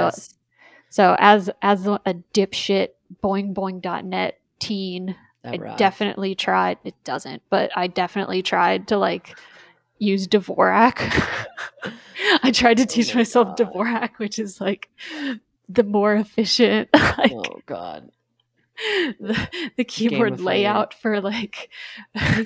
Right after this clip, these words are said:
Speaker 1: can't wrap my head around
Speaker 2: <laughs>
Speaker 1: any of that. Like, yeah, I, I have
Speaker 2: It's
Speaker 1: a
Speaker 2: like a
Speaker 1: friend who, like,
Speaker 2: very
Speaker 1: builds, builds the custom
Speaker 2: X K C D
Speaker 1: ones.
Speaker 2: comic, like,
Speaker 1: I
Speaker 2: yeah, the
Speaker 1: can't.
Speaker 2: cus-, oh, yeah. No, that stuff is cool, 'cause
Speaker 1: It
Speaker 2: that's,
Speaker 1: is
Speaker 2: that's
Speaker 1: cool. I just,
Speaker 2: material.
Speaker 1: like,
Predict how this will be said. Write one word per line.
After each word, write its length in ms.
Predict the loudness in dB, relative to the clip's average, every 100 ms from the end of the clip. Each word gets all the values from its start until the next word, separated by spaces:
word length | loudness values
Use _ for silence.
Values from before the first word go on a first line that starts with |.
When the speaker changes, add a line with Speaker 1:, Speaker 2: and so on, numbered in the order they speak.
| -4
Speaker 1:
can't 520 | -2 0 2 2 0
wrap 180 | 0 0
my 120 | 0
head 180 | 0 2
around 240 | 2 0
Speaker 2:
<laughs> 100 | -4
Speaker 1:
any 200 | -2 -2
of 60 | 0
that. 300 | 0 -2 -2
Like, 260 | -4 -2
yeah, 360 | 0 2 0 -2
I, 40 | 0
I 40 |
have 120 | 2
Speaker 2:
It's 80 | 4
Speaker 1:
a 20 |
Speaker 2:
like 80 | 4
a 120 | 6 6
Speaker 1:
friend 20 |
who, 60 | 6
like, 80 |
Speaker 2:
very 280 | 6 6 6
Speaker 1:
builds, 460 | 4 2 0 -10 -20 _
builds 340 | 2 2 2
the 80 | 0
custom 80 | 2
Speaker 2:
X 60 | 2
K 60 |
C 220 | 2 -2
D 100 | 0
Speaker 1:
ones. 360 | -2 -2 -4 -4
Speaker 2:
comic, 560 | 0 0 2 -2 -2 -10 -16 -20 -6
like, 640 | -2 -2 -2 -6 -14 -16 _ _ _ _ -4
Speaker 1:
I 20 |
Speaker 2:
yeah, 100 | -4
the 120 | -2 -2
Speaker 1:
can't. 140 | -2
Speaker 2:
cus-, 220 | -4 -8 -4 -2
oh, 100 | -2
yeah. 80 | -4 -10 -10 -8 -2
No, 140 | 2
that 220 | 4 2
stuff 220 | 4 4 4
is 120 | 0
cool, 480 | -2 -4 -2 -6 -8
'cause 100 | 2
Speaker 1:
It 60 | 4
Speaker 2:
that's, 140 | 6
Speaker 1:
is 60 | 2
Speaker 2:
that's 140 | 0
Speaker 1:
cool. 120 | 2 4 6 6
I 80 | 4
just, 80 | 2
Speaker 2:
material. 400 | 4 4 2 2
Speaker 1:
like, 240 | 0 -2